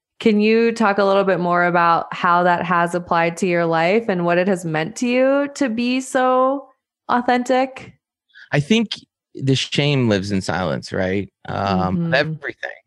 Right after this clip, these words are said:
Speaker 2: Um, and so much of when people will, like, I get a lot of times when I'm doing comedy, people will say, uh, "You're, you're vulgar." Um, and
Speaker 1: Mm-hmm.
Speaker 2: I, I find that to be a interesting word, because it's like, I just sort of,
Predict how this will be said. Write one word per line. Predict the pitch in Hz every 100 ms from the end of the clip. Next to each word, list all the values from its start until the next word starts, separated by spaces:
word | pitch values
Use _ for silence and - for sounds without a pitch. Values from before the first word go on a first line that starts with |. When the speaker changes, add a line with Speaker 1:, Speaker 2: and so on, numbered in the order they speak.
| _ _
Speaker 2:
Um, | 104 101 98 98 -
and | 104 107 104 104 104 _ _
so | - 156
much | 160 147 - -
of | 123 110
when | 110 110
people | 107 104 107 104
will, | 101 95 95 95
like, | 107
I | 127
get | 131
a |
lot | 113 104
of | 101
times | 98 95
when | 101
I'm | 90
doing | 95 87
comedy, | - 90 90 95
people | 107 - 92
will | 92
say, | 95 - 92 92 95 - - - -
uh, | 95
"You're, | 92 101 92 90 -
you're | 101 101
vulgar." | 92 85 90 90 - - 101 - _ _ _ -
Um, | 90 87 85 82 - -
and | 113
Speaker 1:
Mm-hmm. | 98
Speaker 2:
I, | 117 123 127 127 123 101 - - - - -
I | 127
find | 139 160 175
that | 196 202
to | 175
be | 160
a | 127 104 - -
interesting | 120 120 120 - 110 110
word, | 123 107
because | 104 110 101
it's | 101
like, | 101 92 92 - - - - -
I | 147
just | 196 214
sort | - 160
of, | 147 131